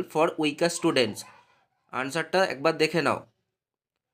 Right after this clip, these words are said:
যতটুকু উত্তর লেখার প্রয়োজন ততটুকুই লেখা রয়েছে, তাই তোমরা এর বাইরে কিছু অ্যাড করবে না।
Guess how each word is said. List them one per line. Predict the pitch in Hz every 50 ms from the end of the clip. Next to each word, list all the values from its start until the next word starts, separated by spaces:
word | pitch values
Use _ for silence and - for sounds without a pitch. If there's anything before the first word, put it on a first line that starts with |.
| _ _ _ _ _ -
যতটুকু | 110 123 123 135 - 170 160 175 165 175 180
উত্তর | 170 170 - 170 160
লেখার | 143 127 - 185 -
প্রয়োজন | - - 160 160 160 160 175 180 180
ততটুকুই | 170 147 139 143 147 143 160 160 170 175 170
লেখা | 160 151 143 - 165
রয়েছে, | 160 165 165 160 160 - 180 190 220
তাই | 214 - 147 143 147 147
তোমরা | - 151 151 156 165 185 - - -
এর | 135 143 151 160
বাইরে | 151 135 123 123 127 131 147
কিছু | 143 151 147 - 185 190 -
অ্যাড | - 135 135 - 139
করবে | 156 160 147 139 131 117
না। | 107 92 -